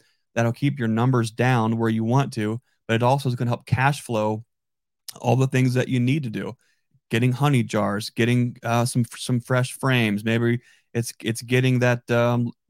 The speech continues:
that new extractor or that next thing that you need,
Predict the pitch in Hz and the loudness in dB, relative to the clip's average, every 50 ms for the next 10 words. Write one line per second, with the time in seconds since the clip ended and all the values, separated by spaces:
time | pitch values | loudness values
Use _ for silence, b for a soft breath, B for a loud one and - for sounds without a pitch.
0 | - - - 117 107 - 120 127 135 131 127 - - - 139 135 127 120 - - | -20 -6 -2 -2 0 2 4 4 4 4 2 0 -2 0 2 4 4 2 0 -2
1 | 101 104 104 110 113 117 123 123 - - 120 117 127 131 135 - - - 135 131 | -2 0 2 2 4 2 2 0 -2 -2 0 0 2 0 0 -2 -2 0 2 2
2 | 123 123 - - 120 123 127 123 123 120 120 117 117 113 | 2 0 -2 -2 -2 -2 0 2 2 2 2 2 0 -2